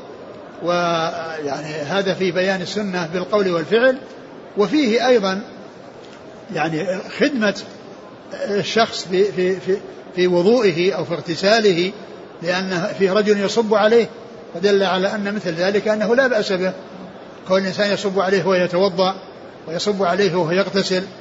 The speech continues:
معلوم أن هذا يعني كان يعني مستورا، وأن العورة مستورة، لا يعني يقال أن، أن، أن، أن، أن،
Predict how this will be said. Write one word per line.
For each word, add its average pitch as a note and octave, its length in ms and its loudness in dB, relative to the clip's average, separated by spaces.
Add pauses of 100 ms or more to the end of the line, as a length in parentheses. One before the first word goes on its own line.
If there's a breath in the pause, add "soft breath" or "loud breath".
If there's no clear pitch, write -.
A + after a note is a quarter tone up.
(680)
معلوم G#3+ 400 2
أن G3+ 120 -2
هذا F#3+ 380 2
يعني A3+ 220 2
كان G#3+ 420 0 (560)
يعني G3+ 480 -2
مستورا، G#3+ 560 2 (220)
وأن F#3 220 -6
العورة F#3+ 300 2
مستورة، G#3+ 520 2 (680)
لا F3+ 100 0
يعني A3+ 260 0
يقال A3+ 640 4
أن، G3+ 180 -2 (800)
أن، G3 180 -2
أن، - 0 -
أن، G#3 420 -4
أن، G3+ 200 -4